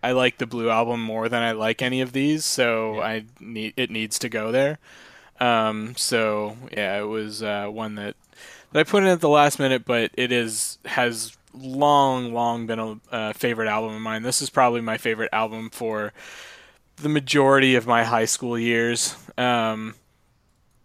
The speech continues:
Speaker 1: and it just, it's really well constructed. I just like, really like the sentiments of the album overall. It really helped me to sort of understand that it's ki-, it's okay to be kinda awkward and weird and to like nerdy shit and that sort of thing.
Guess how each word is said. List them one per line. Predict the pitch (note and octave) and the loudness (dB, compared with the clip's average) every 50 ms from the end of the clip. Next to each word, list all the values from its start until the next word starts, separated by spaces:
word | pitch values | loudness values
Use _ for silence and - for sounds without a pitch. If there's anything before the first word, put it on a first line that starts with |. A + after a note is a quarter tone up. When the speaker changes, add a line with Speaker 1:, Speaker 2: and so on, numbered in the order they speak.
| _ _ _ _ _ _ - - | _ _ _ _ _ _ -10 -4
Speaker 1:
and | - C3 B2 | -2 0 0
it | B2 A#2+ A#2 | 0 -2 -2
just, | - C#3+ C#3 C3 - - - - - - | 0 2 2 2 2 -2 -4 -4 -4 -2
it's | C3+ B2 - - - - | -4 -2 -2 -4 -8 -4
really | D3 D#3+ E3+ E3+ D#3+ D3 | 4 6 8 8 8 8
well | C3+ C3+ C3+ C3+ | 8 6 6 6
constructed. | - - B2+ A#2 - - B2 A#2 A#2 - - B2+ A#2+ A#2+ | 4 2 -4 -4 -2 -2 0 0 0 0 -2 -2 0 0
I | A#2 A#2 | 0 0
just | A#2 A2+ C3 B2 - - | 0 -2 -4 -4 -4 -4
like, | A#2+ A#2+ A#2+ A#2+ A2+ _ - | -2 0 0 0 -2 _ -2
really | C3+ C#3+ D3 C#3+ C3+ | 2 4 6 8 8
like | B2+ B2+ B2 - | 6 6 4 2
the | C3 A#2 | 0 0
sentiments | - - - A#2+ A#2 A#2 - B2 B2 A#2 A#2 A#2 - - | 0 0 0 0 -2 -2 -6 -4 -4 -4 -4 -2 -2 -2
of | A#2+ A2+ | -2 0
the | A#2+ A#2+ A2+ | 0 2 2
album | A2+ A2+ A2+ A#2 A#2 A#2 | 2 2 0 -2 -4 -4
overall. | A#2 A#2 A2 A#2 A2+ A2+ A2+ A2+ A2+ A#2 | -4 -2 -2 0 0 2 2 4 4 2
It | A#2 A2 - | 2 0 0
really | C3 B2 A#2+ A#2 A2 | 0 2 2 2 2
helped | A2+ B2+ A#2+ G#2+ - | 0 -2 -2 -2 -2
me | A#2+ A#2+ A2+ | -4 -2 0
to | A#2+ A2+ A2+ - - - - - - - - - _ _ | 0 0 0 -2 -6 -18 -20 -20 -20 -20 -20 -20 _ _
sort | - - C3 A#2+ | -2 0 0 2
of | A#2+ A2+ G#2+ - - - _ _ _ - - - _ _ _ - | 0 -2 -2 -8 -16 -18 _ _ _ -20 -20 -20 _ _ _ -2
understand | C3+ C3 B2 B2+ - - - B2+ B2 B2+ B2+ B2+ | 0 0 2 0 0 2 2 4 4 4 2 2
that | A#2+ | 2
it's | A#2+ A#2+ - - - - | 2 0 0 -4 -4 -4
ki-, | - - C3+ - - | -4 -4 -4 -4 -2
it's | C3+ C3 - - | -4 -2 0 0
okay | C3+ - - C#3+ C3 B2 B2+ | 0 0 2 2 4 4 4
to | B2+ | 4
be | B2 B2 A#2+ | 2 0 0
kinda | - D3 C#3 C3 B2+ B2 - | 2 0 2 4 2 4 4
awkward | A#2+ A#2+ A#2+ B2 - - B2+ B2 B2 B2 B2 B2 | 6 4 4 4 2 -2 0 0 2 2 2 0
and | B2 A#2+ A#2+ A2+ | -2 -4 -2 -2
weird | B2 B2 B2 B2 A#2+ A#2+ A#2+ A#2+ A#2+ B2 B2 | 0 2 2 4 4 2 2 2 0 0 0
and | A#2+ A#2+ A#2+ | -2 -2 -2
to | - C#3 B2+ B2 A#2+ A2+ A#2+ B2 | 2 4 6 6 6 4 0 0
like | B2 A#2+ A#2+ A#2 - | 2 2 2 2 0
nerdy | B2+ A#2+ A#2+ A#2+ B2 B2 B2 B2 | -2 -2 0 2 2 2 2 2
shit | - - - - A#2+ A#2 A#2 A#2 A#2+ A2+ - | 2 2 4 4 4 4 4 4 4 2 0
and | A#2+ A#2+ | -2 -2
that | A#2+ A#2 G2 | -2 -2 -2
sort | - C3 A#2+ A#2+ | -2 -2 -2 -2
of | A#2+ - | -2 -2
thing. | - B2 A#2+ B2 B2 C3 | -2 -2 -2 -2 -4 -8